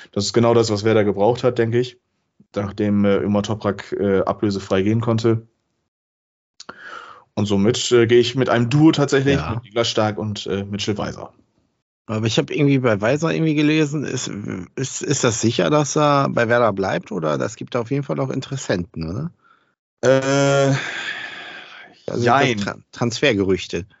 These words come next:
Speaker 1: Ja, die, die gab's, oder die gibt's, weil es bis, äh, gestern eine Ausstiegsklausel für ihn gab, die auch relativ marktwertgerecht war, oder beziehungsweise unter Marktwert, glaub ich sogar. Äh, das war aber auch der Fall bei Fabio Chiarodia und bei Marvin Duksch.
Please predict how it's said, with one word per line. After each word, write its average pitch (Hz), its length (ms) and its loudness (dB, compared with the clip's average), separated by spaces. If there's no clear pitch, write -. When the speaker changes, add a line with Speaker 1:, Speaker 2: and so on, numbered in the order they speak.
Speaker 1:
Ja, 113 160 2
die, 107 140 -6
die 107 320 -12
gab's, 117 540 -2
oder 104 200 -8
die 110 140 -10
gibt's, - 500 -8
weil 117 220 4
es 101 240 -2
bis, - 460 -6
äh, 104 300 0
gestern 117 600 -2
eine 107 460 0
Ausstiegsklausel 95 920 -2
für - 220 -8
ihn 87 340 -6
gab, 95 380 -2
die 104 140 -2
auch 101 180 -2
relativ 107 380 -4
marktwertgerecht 98 840 -4
war, 95 200 0
oder 98 140 0
beziehungsweise 98 600 -2
unter 101 200 0
Marktwert, 90 420 -2
glaub 85 220 0
ich 87 80 -4
sogar. 98 380 -2
Äh, 123 340 6
das 120 160 2
war 135 80 4
aber 135 180 2
auch 123 120 2
der 123 140 -2
Fall 127 320 0
bei 117 200 0
Fabio 127 420 0
Chiarodia 135 800 0
und 113 360 -6
bei 110 340 0
Marvin 104 320 -2
Duksch. - 440 -4